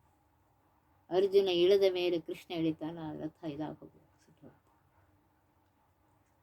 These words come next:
ಅಂತಹ ಅರ್ಜುನನ ಸಾರಥಿಯಾಗಿರುವಂತಹ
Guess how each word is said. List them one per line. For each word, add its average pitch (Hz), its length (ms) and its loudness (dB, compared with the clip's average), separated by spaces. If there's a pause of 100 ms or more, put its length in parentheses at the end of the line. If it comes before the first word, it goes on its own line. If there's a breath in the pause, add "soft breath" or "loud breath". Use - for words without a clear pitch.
(640)
ಅಂತಹ 214 520 -2 (160)
ಅರ್ಜುನನ 190 580 0
ಸಾರಥಿಯಾಗಿರುವಂತಹ 175 1400 -2